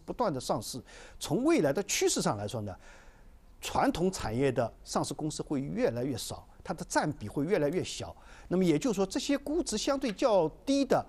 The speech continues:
这些强周期或者顺周期的上市公司，我觉得在目前来看呢，它要形成带动市场、形成我们所说的风格的一种转换呢，难度是相当大的。而且呢，我们看到现在有很多的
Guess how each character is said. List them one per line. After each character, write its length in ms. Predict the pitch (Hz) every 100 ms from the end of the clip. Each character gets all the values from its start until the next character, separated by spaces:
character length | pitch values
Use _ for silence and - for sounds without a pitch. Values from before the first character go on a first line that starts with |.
| - - - -
这 100 | 202
些 140 | 226
强 260 | - - 190
周 200 | 254 247
期 180 | - 240
或 160 | 240
者 60 | 208
顺 240 | - 247
周 240 | 165 240 240
期 260 | - -
的 260 | 220 151 110
上 200 | - 156
市 100 | 143
公 160 | 156
司， 260 | 151 160 151 104
我 100 | 123
觉 80 |
得 60 | 165
在 140 | 202
目 240 | 190 277 220
前 160 | -
来 120 | 98 98
看 200 | 123 92
呢， 100 | - - - -
它 100 | 277
要 140 | 240
形 340 | - 160 226
成 180 | 254 156
带 220 | 175 247 185
动 160 | 190
市 280 | - - -
场、 260 | - 101 - - -
形 260 | - 175 254
成 240 | - -
我 120 | 131
们 100 | 123
所 160 | 160 104
说 100 | 143
的 80 | 151
风 360 | - 302 294
格 180 | 202 160
的 160 | 180 147
一 80 |
种 240 | 175 131 151
转 180 | - -
换 220 | 87 196 120
呢， 100 | 98
难 220 | 107 120
度 120 | 139
是 80 | 117
相 180 | - 143
当 160 | 143
大 220 | 143 139 87
的。 120 | - - - - -
而 80 | 180
且 120 | 180
呢， 100 | 165
我 80 | 147
们 100 | 135
看 200 | - 156
到 120 | 127 117 - -
现 380 | - 320 262 170
在 220 | 180 135
有 120 | 165
很 460 | 180 - 120 107 107
多 260 | 240 262
的 240 | 233 127